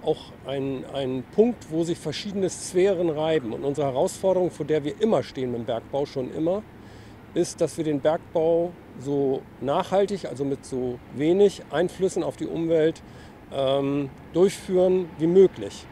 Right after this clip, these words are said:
Und da entwickelt sich der Bergbau durch neue Technologien, durch neue Umweltrahmen, Gesetzgebung, durch ein anderes Verständnis unserer Umwelt, unserer Natur im Gleichgewicht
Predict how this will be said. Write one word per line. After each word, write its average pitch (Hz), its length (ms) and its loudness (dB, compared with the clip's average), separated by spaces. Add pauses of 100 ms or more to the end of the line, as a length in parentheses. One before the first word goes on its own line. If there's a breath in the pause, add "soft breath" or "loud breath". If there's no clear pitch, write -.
(320 loud breath)
Und 131 100 -4
da 147 120 4
entwickelt 165 500 0
sich 185 100 -8
der 165 140 0
Bergbau 165 400 2
durch 151 160 -4
neue 156 240 4
Technologien, 170 760 -2
durch 156 200 -2
neue 156 200 4
Umweltrahmen, 175 1500 0
Gesetzgebung, 175 920 2 (280 loud breath)
durch 151 160 -2 (180)
ein 147 160 -4
anderes 196 340 4
Verständnis 175 840 -2 (100)
unserer 147 240 -2
Umwelt, 185 360 0
unserer 156 240 -4
Natur 170 560 -2
im 143 160 -4
Gleichgewicht 156 640 -4